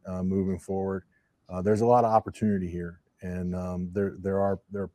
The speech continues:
there are pieces. So, um, you know, I think, I think what we need is the,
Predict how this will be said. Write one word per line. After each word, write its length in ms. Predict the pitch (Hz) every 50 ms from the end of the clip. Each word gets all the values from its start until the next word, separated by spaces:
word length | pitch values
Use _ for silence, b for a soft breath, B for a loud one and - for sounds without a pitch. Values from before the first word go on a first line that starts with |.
| _ -
there 100 | 104 101
are 60 | 92
pieces. 540 | 90 - - 110 104 - - 85 80 - - b b b b b b b b _
So, 480 | - - 117 104 101 95 95 92 87 - -
um, 520 | 98 92 92 90 90 87 90 87 85 92 98 _ _ _ _ _ _ _ _ _ -
you 80 | 98
know, 60 | 92 90
I 20 |
think, 300 | 87 - 104 98 90 - _ - -
I 60 | -
think 220 | - 101 98 90
what 140 | 98 101 92
we 120 | 95 95
need 240 | 92 95 95 101 98
is 140 | 98 85 80
the, 260 | 90 92 90 90 -